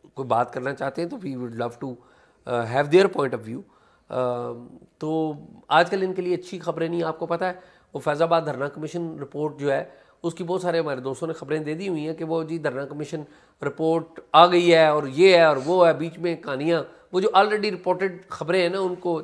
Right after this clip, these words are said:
जोड़ के ना, एक्चुअल बात यह है कि अभी तक धरना कमीशन रिपोर्ट जमा ही नहीं हुई। वो जो धरना कमीशन रिपोर्ट है, इक्कीस या बाईस तारीख को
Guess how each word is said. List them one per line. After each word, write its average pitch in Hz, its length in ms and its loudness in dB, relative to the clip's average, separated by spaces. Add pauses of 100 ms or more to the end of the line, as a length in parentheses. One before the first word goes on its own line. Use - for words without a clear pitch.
जोड़ 160 260 4
के 170 120 -2
ना, 175 140 -6 (920)
एक्चुअल 196 280 0
बात 135 260 -2
यह 147 60 -10
है 156 60 -6
कि 160 100 -8
अभी 156 180 -6
तक 156 160 -8
धरना 131 280 -6
कमीशन 143 320 -10
रिपोर्ट 135 300 -12
जमा 143 180 -2
ही 131 80 0
नहीं 113 100 -8
हुई। 82 140 -18 (640)
वो 180 560 0
जो 143 140 -10
धरना 131 260 -4
कमीशन 156 320 -8
रिपोर्ट 147 300 -8
है, - 180 -6
इक्कीस 170 320 -10
या 160 60 -4
बाईस 131 240 -4
तारीख 117 260 -8
को 120 200 -16